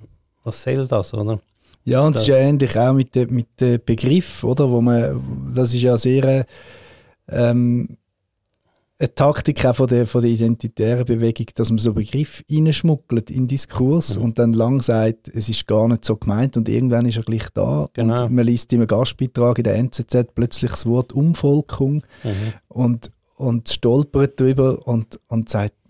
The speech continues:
Speaker 2: was, ähm, warum hat das spätestens das Korrektorat nicht rausgestrichen?
Speaker 1: Ja.
Speaker 2: Ähm, und eben jetzt mit der Remigration ist auch so etwas, wir sagen dann jetzt auch schon, also das,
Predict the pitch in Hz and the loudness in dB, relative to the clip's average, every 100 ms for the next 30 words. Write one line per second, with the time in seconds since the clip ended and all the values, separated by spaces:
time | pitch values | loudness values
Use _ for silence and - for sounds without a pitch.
0 | _ - 104 123 - - - - 104 95 | _ -4 -4 -2 -6 -8 -10 -4 0 0
1 | 98 - _ _ _ - 110 107 113 107 | -2 -8 _ _ _ -4 0 2 2 2
2 | - 98 - - - - _ - - 113 | -2 -2 -4 -6 -18 -20 _ -18 -2 0
3 | 120 - 113 - - 117 101 - 107 104 | 0 0 -2 -2 -2 -2 -2 -2 0 0
4 | 131 143 143 143 143 - 147 98 107 104 | 0 0 -2 -2 -4 -2 -2 -2 -2 -4
5 | - - _ _ _ _ - - 104 104 | -4 -8 _ _ _ _ -8 -4 0 0
6 | 107 - - 110 113 120 117 113 117 113 | -2 -6 -2 0 2 2 2 0 -2 -2
7 | 117 113 120 117 113 - - 113 127 117 | -2 0 2 0 -2 -2 0 2 2 0
8 | - 131 131 147 - 175 160 - - 117 | 0 2 2 0 0 -2 -2 -2 0 0
9 | 120 117 117 107 110 - 104 117 151 156 | 2 2 2 2 0 -2 -2 2 2 0
10 | - - - 117 120 113 | -6 -14 -6 0 0 -2